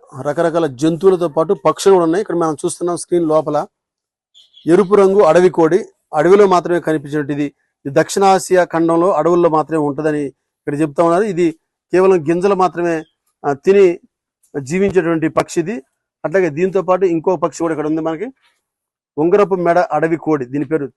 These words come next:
దీని మెడ దగ్గర ప్రత్యేకంగా ఆకారంగా ఉంగరం ఆకారం ఉన్నటువంటి చూడొచ్చు. ఇక్కడ ఇంకా, ఆ, చాలా హైలైట్ గా ఉన్నటువంటి ఈ పక్షిని చూడొచ్చు మనం ఇక్కడ.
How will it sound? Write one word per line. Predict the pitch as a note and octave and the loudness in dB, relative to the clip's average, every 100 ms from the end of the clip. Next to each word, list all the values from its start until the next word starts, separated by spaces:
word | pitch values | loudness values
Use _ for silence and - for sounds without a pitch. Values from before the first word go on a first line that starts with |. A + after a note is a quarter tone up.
| - | -6
దీని | D3+ D#3 | -2 0
మెడ | D3 D#3 | 0 2
దగ్గర | F3 F3+ F3+ B3 _ _ _ _ | 2 0 -2 -4 _ _ _ _
ప్రత్యేకంగా | D#3+ D#3 - G3+ F#3+ F3 | -6 -4 0 0 2 4
ఆకారంగా | E3 E3+ F3+ F3+ F#3 A3 - _ - | 4 4 2 2 2 0 -6 _ -8
ఉంగరం | C#3+ F3 G#3 F#3+ | -2 2 4 4
ఆకారం | F3 E3 E3 | 2 0 -2
ఉన్నటువంటి | D#3+ D#3+ D#3 D#3 C#3+ _ _ _ F3 | -2 -2 -2 -4 -6 _ _ _ 0
చూడొచ్చు. | E3+ - A#3 | 0 0 -6
ఇక్కడ | G#3+ F3+ G#3+ | -4 0 2
ఇంకా, | G3 E3+ A3 F#3+ E3+ _ _ _ _ _ _ - | 2 2 4 4 4 _ _ _ _ _ _ -2
ఆ, | D#3+ D3 | -2 0
చాలా | E3 F#3+ | 0 0
హైలైట్ | D3+ F3 A3 G#3 | 2 4 4 4
గా | G#3 | 2
ఉన్నటువంటి | G3 F#3 F3 | 2 -2 -4
ఈ | F3 E3+ | -6 -6
పక్షిని | F3 - F3+ | -6 -6 -6
చూడొచ్చు | E3+ D#3 D#3+ | -4 -4 -6
మనం | D#3 | -4
ఇక్కడ. | C#3 F3 | -4 -4